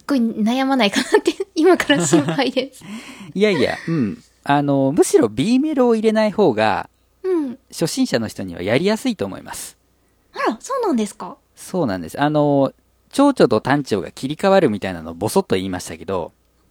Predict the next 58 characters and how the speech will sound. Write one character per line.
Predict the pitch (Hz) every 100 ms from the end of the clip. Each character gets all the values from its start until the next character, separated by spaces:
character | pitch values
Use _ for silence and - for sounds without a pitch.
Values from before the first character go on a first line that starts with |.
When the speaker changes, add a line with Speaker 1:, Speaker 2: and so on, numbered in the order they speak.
| _ 330
Speaker 1:
お | 330 285 269 240
う |
お | 233
う、 |
さ | 226
っ | 240
き | -
言 | 196
い |
ま | 190 208
し |
た | -
ね。 | 185 185 - _ - 180
Speaker 2:
例 | 262
え |
ば、 | 196
シ | - -
ャ | 294
ー | 320
プ | -
と | 120
か | 87
フ | - 143
ラ | 180
ッ | _ -
ト | 98
が、 | 90 98 82 - _ _ _ _
Speaker 1:
う | 381 320
ん。 | 226 - _ _ _ _
Speaker 2:
等 | - 120
音 | 123
記 | 143
号 | 151 117
と |
か | 92
平 | - 120
音 | 135
記 | 127 160
号 | 135 117
の | 101 92 90 - -
隣 | 117 110 104
に | 101
い |
っ | 104
ぱ | 151
い | -
書 | 240
い |
て | -
あ | 147
る | 113
じ | 95
ゃ |
な | 87
い |
で | 78
す | -
か。 | - 87